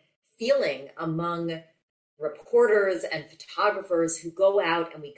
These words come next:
cover these stories and we're with people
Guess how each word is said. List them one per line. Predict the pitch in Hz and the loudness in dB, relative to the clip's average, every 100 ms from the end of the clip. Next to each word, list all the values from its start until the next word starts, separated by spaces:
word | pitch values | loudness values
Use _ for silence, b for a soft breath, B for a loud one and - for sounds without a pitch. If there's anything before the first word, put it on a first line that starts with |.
| - | -10
cover | 175 202 | -4 -2
these | 196 175 160 | -2 -4 -4
stories | - 147 143 147 - | -4 -6 -6 -6 -8
and | 156 | -8
we're | 147 147 143 | -8 -8 0
with | 208 - | 2 2
people | - - - 175 - | -6 -14 -8 -6 -6